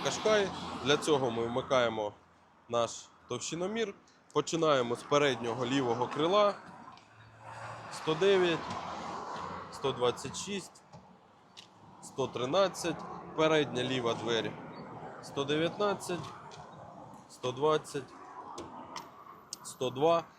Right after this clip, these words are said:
Задня ліва двері. Сто сім, сто двадцять один, сто шість. Дах у нас сто чотири,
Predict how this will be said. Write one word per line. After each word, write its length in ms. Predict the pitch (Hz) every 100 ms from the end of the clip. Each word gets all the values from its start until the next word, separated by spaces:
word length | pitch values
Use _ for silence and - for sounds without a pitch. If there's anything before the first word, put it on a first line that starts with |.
| - _
Задня 580 | 117 147 139 123 120 113 - -
ліва 260 | 120 120 113
двері. 340 | 110 117 110 110 - - - - - - - - - -
Сто 240 | - 143
сім, 380 | - 196 196 185 170 - - - - - - - - - - - - -
сто 220 | - 131
двадцять 440 | 110 110 - 117
один, 360 | 139 147 196 185 - - - - - - - - - - - - -
сто 260 | - - 127
шість. 380 | - 202 202 - - - - - - - 139
Дах 300 | 135 - 120
у 40 |
нас 340 | 113 113 - - - - - - - - - - - - - - - -
сто 200 | - 131
чотири, 580 | - 160 - 214 185 170